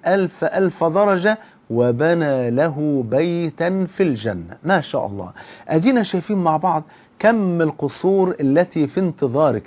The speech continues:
فاكتبوا بقى، اكتبوا الأذكار التي وردت في تلك، آه، أو الأعمال، سواء أذكار أو أعمال التي وردت في تلك الأحاديث،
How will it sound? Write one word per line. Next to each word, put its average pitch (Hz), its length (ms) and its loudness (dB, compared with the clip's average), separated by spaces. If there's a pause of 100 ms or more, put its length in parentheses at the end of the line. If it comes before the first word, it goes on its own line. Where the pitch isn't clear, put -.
(300)
فاكتبوا 226 540 2
بقى، 202 300 2 (460)
اكتبوا 196 340 4
الأذكار 170 520 4
التي 143 320 0
وردت 139 560 4
في 127 220 -2
تلك، 127 540 -2 (320)
آه، 123 140 -2
أو 131 240 0
الأعمال، 139 480 2
سواء 143 300 0
أذكار 175 380 2
أو 190 160 0
أعمال 165 420 2
التي 139 160 -2
وردت 160 400 4
في 151 100 -4
تلك 190 240 0
الأحاديث، 170 540 0